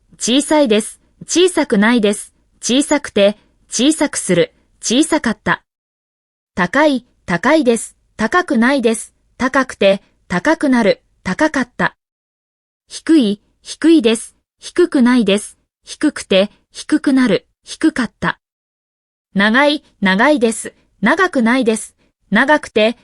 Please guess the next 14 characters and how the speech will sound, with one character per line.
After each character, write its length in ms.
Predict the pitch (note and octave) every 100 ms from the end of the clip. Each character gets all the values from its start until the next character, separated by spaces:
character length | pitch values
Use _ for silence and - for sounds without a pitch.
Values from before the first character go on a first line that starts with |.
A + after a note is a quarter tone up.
| _ _
長 300 | F3+ F3 C#4
く 120 | D#4+
な 140 | D4+ D4
る。 220 | A#3 - _
長 260 | F3+ F#3+ D4
か 120 | B3+
っ 80 | -
た。 240 | - F3+ - _ _ _ _ _ _ _ _ -
短 460 | F#3+ F#3 C#4+ D#4
い、 160 | C4 F#3+ _
短 440 | E3+ F3 C4+ D4 D#4+
い 80 | C4+
で 140 | G#3+
す。 200 | A#3 -